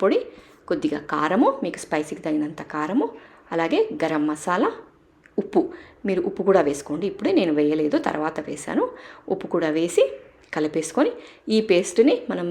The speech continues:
రెడీ అయిన పేస్ట్ ఉంది కదా, మనకి స్టవ్ మీద ఉడుకుతూ ఉంది కదా, ఆ పేస్టులో కలిపేసుకొని మంచిగా కలిపేసి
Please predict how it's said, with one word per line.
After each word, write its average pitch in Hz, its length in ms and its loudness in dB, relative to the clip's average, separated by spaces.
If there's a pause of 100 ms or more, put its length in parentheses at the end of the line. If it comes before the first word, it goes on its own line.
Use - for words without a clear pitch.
రెడీ 170 280 4
అయిన 185 140 0 (120)
పేస్ట్ 175 240 -4
ఉంది 190 160 -4
కదా, 285 180 0
మనకి 180 240 -2 (460)
స్టవ్ 170 260 0
మీద 180 100 0 (100)
ఉడుకుతూ 170 260 0 (100)
ఉంది 165 200 -6
కదా, 277 140 -2 (300)
ఆ - 20 -2 (120)
పేస్టులో 160 440 -2 (120)
కలిపేసుకొని 156 540 -2 (500)
మంచిగా 165 380 -4 (120)
కలిపేసి 165 520 0